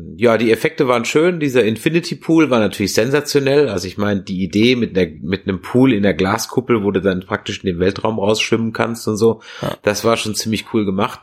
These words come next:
Speaker 1: und sah auch
Speaker 2: Aber
Speaker 1: gut aus.
Speaker 2: angeblich auch die Szene, wo es schwerelos wird, physikalisch so komplett unmöglich. Irgendwelche Physiker haben sich darüber aufgeregt, wie das dann eine Kugel bildet und explodiert und, ähm,
Speaker 1: Okay, also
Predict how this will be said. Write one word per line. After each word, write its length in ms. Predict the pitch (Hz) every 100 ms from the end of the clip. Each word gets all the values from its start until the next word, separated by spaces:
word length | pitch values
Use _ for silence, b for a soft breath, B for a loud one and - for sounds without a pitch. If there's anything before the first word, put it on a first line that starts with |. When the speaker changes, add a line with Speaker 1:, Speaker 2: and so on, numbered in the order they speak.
| b _
Speaker 1:
und 280 | 107 104
sah 180 | - 104
auch 160 | 101 -
Speaker 2:
Aber 140 | 135
Speaker 1:
gut 80 | 135
aus. 40 | 165
Speaker 2:
angeblich 500 | 180 180 185 160 156
auch 200 | 165 170
die 180 | 151 147
Szene, 380 | - 156 165
wo 80 | 143
es 100 | 143
schwerelos 640 | - 147 156 143 135 139
wird, 200 | 135 131
physikalisch 840 | - 147 127 127 131 135 139 - -
so 240 | 131 131
komplett 420 | 135 135 127 123
unmöglich. 640 | - 123 127 135 107 110 -
Irgendwelche 460 | 123 123 123 123
Physiker 340 | 131 120 117 117
haben 140 | 117
sich 100 | 113
darüber 520 | 117 117 117 117 -
aufgeregt, 560 | 120 - 127 123 123 _
wie 260 | 135 127 139
das 380 | 131 120 - -
dann 320 | 127 117 113
eine 120 | 113
Kugel 360 | - 139 123 113
bildet 380 | 117 117 113
und 100 | 117
explodiert 640 | 117 - - 123 117 113 113
und, 280 | 113 104 107
ähm, 260 | 110 107 - B 87 -
Speaker 1:
Okay, 140 | 101 -
also 160 | 85